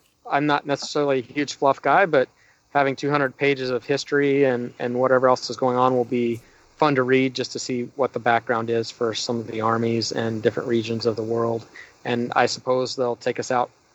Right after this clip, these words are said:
well beyond just the Mantica region now into the rest of Panathor. Maybe not all of it, but the, I'm sure they're gonna reveal much wider parts of the world. So it will be a, it will be an interesting read, um,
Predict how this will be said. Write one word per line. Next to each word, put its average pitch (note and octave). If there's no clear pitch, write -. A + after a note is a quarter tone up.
well B2+
beyond B2
just -
the A#2
Mantica D3
region B2+
now B2
into B2
the B2
rest B2
of A#2+
Panathor. A#2+
Maybe B2+
not B2
all B2+
of A#2+
it, -
but -
the, B2
I'm A#2
sure C3
they're B2
gonna A#2+
reveal A#2+
much B2+
wider A#2+
parts -
of A#2+
the A#2+
world. A#2+
So B2
it C3+
will B2
be B2
a, A#2+
it -
will -
be C3+
an C3
interesting B2+
read, C3
um, A#2+